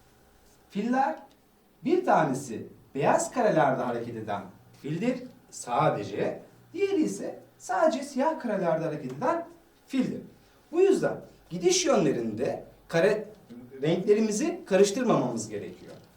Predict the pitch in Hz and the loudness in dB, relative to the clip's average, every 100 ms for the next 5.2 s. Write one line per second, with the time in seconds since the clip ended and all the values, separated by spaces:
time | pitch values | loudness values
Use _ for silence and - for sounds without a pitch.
0 | _ - 359 330 185 - - _ 349 339 | _ -4 2 2 0 -8 -20 _ -6 -4
1 | 277 277 247 - - - - - - _ | 0 2 4 2 -2 -14 -20 -20 -20 _
2 | _ _ _ _ _ _ _ _ _ _ | _ _ _ _ _ _ _ _ _ _
3 | _ _ _ _ _ - - - - _ | _ _ _ _ _ -20 -20 -20 -20 _
4 | _ 226 294 302 320 311 349 254 208 202 | _ 4 6 6 2 2 -4 0 4 4
5 | 254 - | 4 0